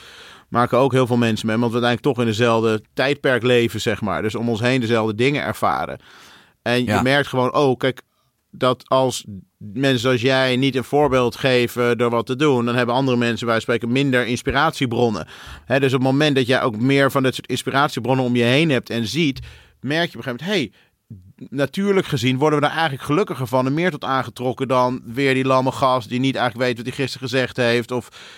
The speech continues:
Speaker 1: weet je,
Speaker 2: Ja,
Speaker 1: dus,
Speaker 2: ja.
Speaker 1: snap je wat ik bedoel? Dus het is ook heel mooi wat jij doet, weet je wel. En ook heel knap hoe je het hebt gedaan met, met je momenten waar je in zat even vanuit niks. Je zweeft heel erg en dat kan, ja, dan kan je vanaf die, vanaf die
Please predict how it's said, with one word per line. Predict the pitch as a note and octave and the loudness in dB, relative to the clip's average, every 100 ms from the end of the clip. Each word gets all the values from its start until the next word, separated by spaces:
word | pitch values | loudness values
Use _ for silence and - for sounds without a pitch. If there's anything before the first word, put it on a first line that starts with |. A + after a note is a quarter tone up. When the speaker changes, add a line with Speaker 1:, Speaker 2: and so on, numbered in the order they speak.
| - | -12
Speaker 1:
weet | A2+ B2+ | -6 0
je, | |
Speaker 2:
Ja, | G#2 | 0
Speaker 1:
dus, | D3+ | 0
Speaker 2:
ja. | - F#2+ | 0 0
Speaker 1:
snap | F2 | 0
je | - | -2
wat | E3+ | -2
ik | F3 | 0
bedoel? | E3 | 0
Dus | F3+ D3+ | 0 -2
het | D3+ | -2
is | D#3+ | 0
ook | C#3 | 2
heel | D#3 | 2
mooi | D3+ E3 E3 | 4 2 2
wat | C#3+ | 2
jij | C#3+ D#3+ | 2 2
doet, | D3+ C3+ | 2 0
weet | B2 A#2+ | 0 -2
je | B2+ | 0
wel. | C3 | 0
En | C3+ C3 | 0 0
ook | C#3 | 0
heel | C#3 C#3 | 0 0
knap | - F3+ E3 | 0 0 0
hoe | C3+ | 0
je | C3 | 0
het | C3+ | 0
hebt | B2+ | -4
gedaan | B2 B2+ B2+ | -2 0 0
met, | B2 A#2+ - - - - | 0 -4 -8 -20 -20 -12
met | - A#2+ | -8 -4
je | C3+ | -2
momenten | B2+ C3 C#3 C3+ | 0 2 0 0
waar | B2+ B2+ | 0 2
je | B2+ | 0
in | D#3 D3+ | -2 0
zat | B2+ C3 - | 2 2 0
even | B2+ B2+ A#2+ | 0 0 -2
vanuit | B2+ B2 | -2 -2
niks. | C#3 D3 C3+ | 0 0 0
Je | - | -4
zweeft | G2+ A#2+ D#3 D#3 - | -4 0 0 0 0
heel | C#3 C3+ | 2 4
erg | B2+ B2+ B2+ | 4 2 0
en | |
dat | A#2+ | -4
kan, | - B2+ B2 B2 | -2 0 0 -2
ja, | C3 | -2
dan | A#2+ | -2
kan | - C#3 | -2 0
je | C3 F2 - C#2+ | 0 -2 -6 -8
vanaf | B2 B2+ | -6 -4
die, | A2 C#3 C#3 | -2 -2 -2
vanaf | - C3 A#2 | -4 -4 -2
die | C3 B2+ | -2 -2